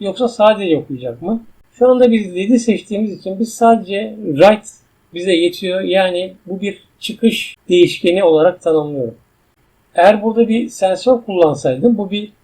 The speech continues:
giriş değişkeni olacaktı. O zaman hem yazılabilir hem de okunabilir bir değişken olması gerekiyordu. Aşağıda da, e, ne zaman güncellensin diye düzenleme değişiklik olduğunda mı? Sadece değişiklik olduğu zaman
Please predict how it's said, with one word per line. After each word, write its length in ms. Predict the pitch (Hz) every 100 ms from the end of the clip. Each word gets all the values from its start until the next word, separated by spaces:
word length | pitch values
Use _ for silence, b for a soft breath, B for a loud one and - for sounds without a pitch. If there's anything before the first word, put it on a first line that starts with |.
| _
giriş 340 | 151 202 208 -
değişkeni 460 | 156 - - 135
olacaktı. 640 | 127 127 127 - 233 233 - _ -
O 80 | 190
zaman 460 | 185 165 202 226 _ _ -
hem 200 | 196 185
yazılabilir 680 | 170 151 139 135 208 233 _ _
hem 220 | - 196 185
de 200 | 190 202 _ -
okunabilir 720 | 175 185 175 165 156 151 - _ -
bir 200 | 131 127
değişken 340 | 123 117 156
olması 460 | 127 117 120 208 214 _ _ _ -
gerekiyordu. 580 | 180 165 151 151 113 107 _ _ _
Aşağıda 500 | 202 190 208 196 175
da, 260 | 202 208 - _ _ -
e, 400 | 175 165 175 208 214
ne 140 | 202
zaman 360 | 190 170 143 139
güncellensin 840 | 156 156 156 143 131 127 127 127
diye 240 | 180 208 - _ _ _ -
düzenleme 720 | 165 170 160 139 160 196 226 - _ _ _ -
değişiklik 560 | 190 165 175 156 156
olduğunda 400 | 156 135 127 117
mı? 240 | 120 180 196 _
Sadece 440 | - 160 151 175
değişiklik 480 | 175 160 - _ 165
olduğu 280 | 143 139 135
zaman 360 | 127 156 190